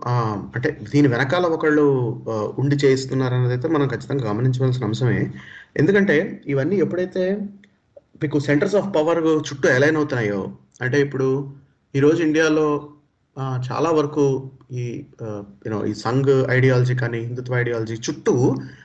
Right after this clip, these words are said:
ఆ, చాలా build అవుతున్నాయి ఆ ప్లాట్‌ఫామ్ చుట్టూ. ఇప్పుడు ఎవరికి వాళ్ళు వాళ్ళకి వాళ్ళ, వాళ్ళ ఓన్ creative contributions చేయడం ఇలాంటి వాటిల్లో, అంటే obviously in all, um,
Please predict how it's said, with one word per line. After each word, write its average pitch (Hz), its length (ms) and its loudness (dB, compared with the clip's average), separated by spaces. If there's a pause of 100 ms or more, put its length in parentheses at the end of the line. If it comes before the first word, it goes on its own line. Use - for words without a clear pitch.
(240)
ఆ, 117 200 -6
చాలా 170 180 2
build 165 240 2
అవుతున్నాయి 151 360 0 (420)
ఆ 117 60 -6
ప్లాట్‌ఫామ్ 143 580 -2
చుట్టూ. 147 180 -4
ఇప్పుడు - 680 -6
ఎవరికి 147 360 2
వాళ్ళు 160 240 0
వాళ్ళకి 143 500 0
వాళ్ళ, 131 360 -2
వాళ్ళ 131 280 0
ఓన్ 143 280 2
creative 151 420 2
contributions 135 760 -2 (380)
చేయడం 127 640 2 (100)
ఇలాంటి 139 220 2
వాటిల్లో, 123 340 -2
అంటే 180 520 -2 (140)
obviously 160 420 0
in 147 120 2
all, 143 120 4 (680)
um, 98 460 -4